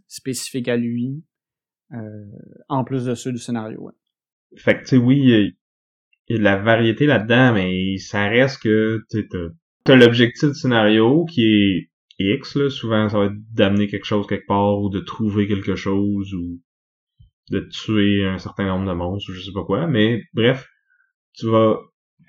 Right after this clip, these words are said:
Speaker 2: te battre contre les monstres, essayer de gérer pour pas qu'il y en ait trop,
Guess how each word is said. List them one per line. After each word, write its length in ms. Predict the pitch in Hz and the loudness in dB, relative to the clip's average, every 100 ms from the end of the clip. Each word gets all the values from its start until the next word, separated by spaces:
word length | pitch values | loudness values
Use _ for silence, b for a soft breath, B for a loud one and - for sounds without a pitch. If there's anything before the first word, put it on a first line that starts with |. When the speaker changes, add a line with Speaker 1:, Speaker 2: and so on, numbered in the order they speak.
| _ _ _ _ _ _ _ _ - | _ _ _ _ _ _ _ _ 2
Speaker 2:
te 80 | |
battre 280 | 120 123 127 | 4 4 2
contre 240 | - 110 107 | 2 2 4
les 100 | 107 | 4
monstres, 340 | 101 135 135 | 4 2 -2
essayer 240 | 123 110 110 | -6 0 0
de 60 | |
gérer 480 | 110 104 104 101 113 | 2 2 4 2 0
pour 260 | 113 - 104 | -2 -6 -4
pas 80 | |
qu'il 20 | 101 | -2
y 120 | 98 | -2
en 40 | |
ait 60 | 90 | -4
trop, 420 | - 104 113 185 | -4 -4 -4 -8